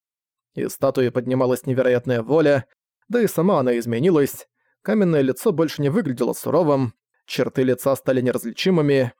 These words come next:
Теперь это была не статуя трансцендентного практика древности, а лишь воплощение воли Всевышнего. Внезапно статуя разомкнула глаза, с появлением ауры чёрный туман забурлил, и земля заходила ходуном.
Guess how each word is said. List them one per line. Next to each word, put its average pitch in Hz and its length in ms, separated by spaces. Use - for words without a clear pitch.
Теперь 240 220
это 160 120
была 139 180
не 131 120
статуя - 340
трансцендентного 143 800
практика 139 400
древности, 135 720
а 240 100
лишь 156 220
воплощение 139 580
воли 139 240
Всевышнего. 127 840
Внезапно 117 580
статуя 131 400
разомкнула 127 480
глаза, 120 520
с - 120
появлением 135 720
ауры 160 400
чёрный 160 400
туман 139 300
забурлил, 127 640
и 254 140
земля 143 320
заходила 139 440
ходуном. 135 600